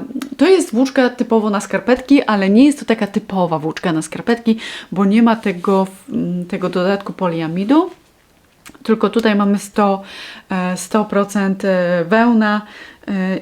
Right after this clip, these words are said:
i mamy trzysta osiemdziesiąt pięć metrów w stu gramach. Bardzo fajna też etykieta. Wzięłam w takim kolorze, no to jest taki brązowy, melanżowy.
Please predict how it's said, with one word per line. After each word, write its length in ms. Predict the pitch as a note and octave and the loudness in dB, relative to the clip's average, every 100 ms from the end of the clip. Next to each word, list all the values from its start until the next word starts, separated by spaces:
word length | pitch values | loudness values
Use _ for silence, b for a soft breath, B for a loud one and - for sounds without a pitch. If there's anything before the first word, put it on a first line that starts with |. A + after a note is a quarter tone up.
| - | -6
i 260 | G3+ G3+ G3 | -2 0 0
mamy 260 | F#3+ F#3+ | 0 0
trzysta 380 | F#3+ - A3+ A3 | -2 -4 -2 -2
osiemdziesiąt 420 | G#3 F#3 - F#3+ | -2 -4 -4 -4
pięć 240 | F#3 E3+ - | -4 -2 2
metrów 680 | C4+ C#4 C4 B3+ B3+ - | 4 4 4 4 2 -8
w 60 | - | -20
stu 540 | - A#3+ B3 B3 B3 G3+ | -2 4 6 8 6 2
gramach. 720 | F3+ F3 G3+ A3 F#3 F#3 - F#3 | -2 0 2 2 2 -4 -12 -2
Bardzo 360 | G3+ G3+ G3 | -2 -2 -6
fajna 360 | F#3 G3 F#3 E3 | -4 -2 -2 -4
też 280 | F3+ - - | -6 -8 -8
etykieta. 760 | G3+ F#3+ - F3 F3+ F#3+ B3+ - B B A3 | -8 -10 -6 -6 0 2 2 0 B B -14
Wzięłam 380 | F3 F#3 A#3 A3+ | -6 0 4 4
w 60 | A3 | 2
takim 260 | G#3 G3+ | -4 -4
kolorze, 760 | F#3+ G3+ G3+ G#3+ F#3+ G3+ F#3 F#3+ F#3+ B B B B B _ _ | -2 0 2 2 0 -2 -2 -2 -8 B B B B B _ _
no 180 | G4 B4+ C5+ | -4 -2 2
to 80 | A#4+ | 6
jest 180 | A4 A4 | 4 4
taki 240 | D4+ C4 | -2 0
brązowy, 560 | A3 A3 A3 G#3+ C#4+ C#4 | 2 4 4 4 4 6
melanżowy. 880 | A#3 A3 A3 A3 F#3 G3+ F3+ E3+ | 6 4 4 2 2 0 0 -2